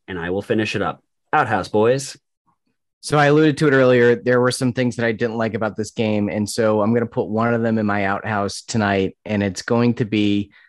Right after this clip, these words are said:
Speaker 2: uh, the way Coach Eberflus handled the, the end of the game. Uh, I did not like how he packed it in so early. There was about ten minutes left in the game. They were down, uh, twenty points or so, and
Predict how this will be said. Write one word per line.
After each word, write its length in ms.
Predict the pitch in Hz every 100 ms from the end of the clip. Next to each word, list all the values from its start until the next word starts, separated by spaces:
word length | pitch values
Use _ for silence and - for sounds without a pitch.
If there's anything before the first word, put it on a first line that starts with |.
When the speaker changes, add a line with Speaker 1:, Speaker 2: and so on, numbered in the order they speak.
| _
Speaker 2:
uh, 240 | - 101 90
the 180 | 95 110
way 580 | 107 123 135 139 139 - _
Coach 280 | - 123 123
Eberflus 560 | 127 120 110 123 113 104
handled 720 | - 117 113 110 107 98 - _ _ _
the, 360 | - 101 107 101 -
the 300 | 104 107 -
end 180 | 110 104
of 40 |
the 60 | 98
game. 440 | 90 92 87 87 _ -
Uh, 280 | 104 101 98
I 160 | - 127
did 220 | 127 131
not 340 | 117 113 113 117
like 320 | 110 107 -
how 300 | 117 107 101
he 240 | 104 117
packed 340 | - 113 107 117
it 100 | 104
in 240 | 107 104
so 240 | - 113
early. 520 | 107 113 107 104 98 - _ - - _
There 140 | 117
was 160 | 110 104
about 300 | 104 107 82
ten 200 | - 147
minutes 360 | 156 143 - 127
left 260 | 120 -
in 60 | 113
the 80 | 104
game. 520 | 110 107 107 104 101
They 100 | 110
were 140 | 104 98
down, 640 | 127 127 127 123 123 117 _ -
uh, 400 | 104 101 101 92 -
twenty 300 | 147 139 131
points 340 | 123 113 -
or 60 | 101
so, 400 | - 101 98 - _ _ _ -
and 460 | 113 110 107 101